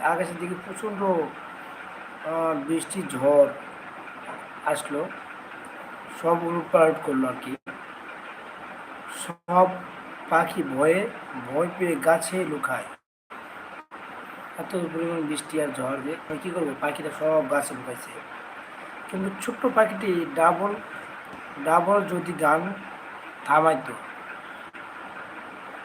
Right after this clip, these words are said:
তবে আর সে ভয় পাবে? এর আনন্দ আর বেশি গান গাইতেছে। সেই গান গাইতে শুরু করলো, ঝড়ের শব্দের ভিতরে তার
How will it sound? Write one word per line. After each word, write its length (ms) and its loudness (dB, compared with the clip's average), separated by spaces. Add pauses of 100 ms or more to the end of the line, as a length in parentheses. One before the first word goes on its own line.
(280)
তবে 320 4 (180)
আর 240 6
সে 320 -2
ভয় 340 6 (320)
পাবে? 380 6 (1040)
এর 240 4 (160)
আনন্দ 360 2
আর 120 2
বেশি 260 -2
গান 160 -4
গাইতেছে। 400 -10 (1600)
সেই 140 0
গান 300 6
গাইতে 320 6
শুরু 340 -4
করলো, 380 2 (120)
ঝড়ের 300 0
শব্দের 480 -4
ভিতরে 520 0 (100)
তার 260 6